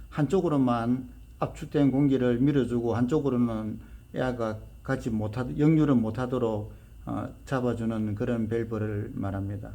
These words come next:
그래서 말 그대로 체크 밸브, 요쪽으로 한쪽으로만 흘러가고 역방향으로는 에어가 되돌아가지 못하도록 하는 밸브입니다. 요 구조는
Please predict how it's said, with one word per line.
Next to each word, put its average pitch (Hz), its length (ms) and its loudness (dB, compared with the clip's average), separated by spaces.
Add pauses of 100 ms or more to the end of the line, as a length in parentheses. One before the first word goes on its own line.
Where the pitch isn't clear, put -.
(480)
그래서 113 220 -6
말 113 240 0
그대로 120 300 0
체크 131 360 -6
밸브, 117 460 0
요쪽으로 131 460 0
한쪽으로만 131 600 2
흘러가고 117 760 -2 (260)
역방향으로는 123 1040 0
에어가 110 540 -2 (540)
되돌아가지 123 560 2
못하도록 117 580 -2
하는 107 220 -2
밸브입니다. 107 580 -6 (1000)
요 135 100 -4
구조는 139 680 4